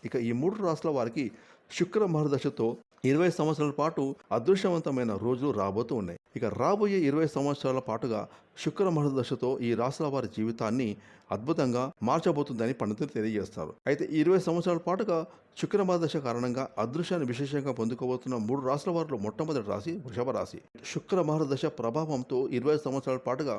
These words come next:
వృషభ రాశి వారికి కెరీర్ పరంగా వ్యాపార విస్తరణ అనేది ఎంతో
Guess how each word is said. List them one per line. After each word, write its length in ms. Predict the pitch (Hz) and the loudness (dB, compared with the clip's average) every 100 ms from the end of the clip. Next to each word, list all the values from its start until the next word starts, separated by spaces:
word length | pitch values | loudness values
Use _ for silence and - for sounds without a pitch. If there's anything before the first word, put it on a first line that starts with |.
| - 160 | -2 2
వృషభ 220 | 220 214 | 2 4
రాశి 220 | 180 165 | 2 2
వారికి 300 | 143 139 175 - | 2 2 0 0
కెరీర్ 260 | 120 143 147 | 0 2 0
పరంగా 360 | 127 120 123 143 _ - | -2 0 -2 -6 _ 0
వ్యాపార 360 | 127 160 175 147 | 0 2 2 2
విస్తరణ 300 | - 147 143 120 | 0 0 0 0
అనేది 260 | 123 135 113 | 0 0 -2
ఎంతో 160 | 117 | -2